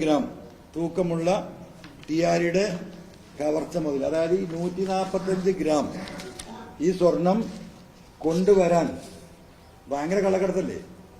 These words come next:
ഏത് പാസഞ്ചർക്കും നൂറ്റിയിരുപത് ഗ്രാം കൊണ്ടുവരാം, നിയമമാണ്. നമ്മുടെ എല്ലാ സഹോദരിമാരും വരുമ്പോഴും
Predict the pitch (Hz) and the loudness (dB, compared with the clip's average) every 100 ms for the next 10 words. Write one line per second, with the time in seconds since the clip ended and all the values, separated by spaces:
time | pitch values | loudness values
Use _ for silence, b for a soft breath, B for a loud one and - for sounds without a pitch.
0 | - - 147 170 185 196 196 185 185 165 | -20 -6 2 10 12 12 10 6 4 2
1 | 160 156 165 165 170 165 - - - - | 2 -2 -2 -2 -4 -6 -8 -14 -20 -20
2 | - - - 143 165 165 165 160 160 147 | -20 -20 -6 -4 -4 -4 -2 -2 -2 -2
3 | 139 139 117 107 107 85 - - 123 131 | -4 -4 -6 -6 -6 -8 -14 -6 -2 0
4 | 147 135 87 - - - - - 123 147 | 0 -2 -4 -12 -18 -20 -20 -12 -6 -2
5 | 175 165 160 165 175 151 151 156 156 156 | 2 2 2 2 0 -2 -4 -4 -2 -2
6 | 160 139 135 143 | -2 -4 -4 -6